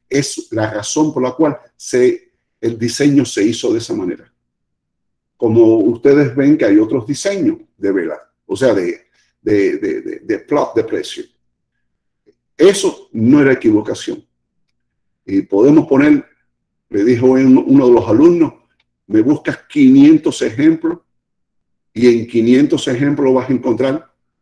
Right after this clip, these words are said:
cuatrocientos noventa y nueve punto setenta y cinco de cuando viene la lápida, ya es momento de que se agotó el swing.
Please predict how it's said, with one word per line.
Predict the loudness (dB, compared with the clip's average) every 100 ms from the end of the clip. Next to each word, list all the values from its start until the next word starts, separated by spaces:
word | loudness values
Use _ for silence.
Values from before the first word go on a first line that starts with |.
| _
cuatrocientos | -6 -4 -4 -6 0 0 0 -2 -2
noventa | 0 2 2 0
y | 0
nueve | 2 0
punto | 2 2 2 -2
setenta | -4 -2 -2 -2 -4
y | -2
cinco | 0 0 -2 -8 _ -20 _ _ _
de | -6 -4
cuando | -4 -2 -2
viene | 0 0 0
la | -2
lápida, | -2 0 0 0 -4
ya | -4 -4
es | -6 -2
momento | -2 2 2 2 0
de | -2
que | -4
se | -12 -10
agotó | -8 -8 -4 -6 -6 _ _ _ _ _ _
el | -2 2 2 2
swing. | -8 -10 -2 0 0 -4